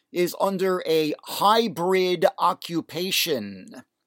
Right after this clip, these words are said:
by Russia and the country's own Russian-aligned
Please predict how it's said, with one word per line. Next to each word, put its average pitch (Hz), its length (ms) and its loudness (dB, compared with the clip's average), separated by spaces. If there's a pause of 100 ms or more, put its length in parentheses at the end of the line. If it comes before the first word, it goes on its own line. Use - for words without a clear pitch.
(440)
by 143 120 4
Russia 147 640 4 (140)
and 147 160 -4
the 139 60 -4
country's 156 500 -4
own 156 480 2
Russian-aligned 139 1400 0